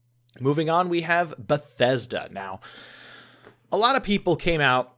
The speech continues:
after the Bethesda press conference, and they weren't impressed. They thought that Bethesda was ac-, arguably the worst in the entire conference during the entire weekend for E three. And I kinda disagree a lot of different points. I can see where people are coming from,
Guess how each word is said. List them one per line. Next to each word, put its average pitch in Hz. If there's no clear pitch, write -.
after 143
the 127
Bethesda 120
press 110
conference, 107
and 147
they 147
weren't 139
impressed. -
They 131
thought 143
that 120
Bethesda 127
was 113
ac-, 123
arguably 139
the 110
worst 104
in 110
the 123
entire 110
conference 110
during 107
the 104
entire 117
weekend 110
for -
E 107
three. 101
And 156
I 180
kinda 269
disagree 123
a 117
lot 107
of -
different 117
points. 120
I 220
can 214
see 311
where 214
people 165
are 120
coming 107
from, -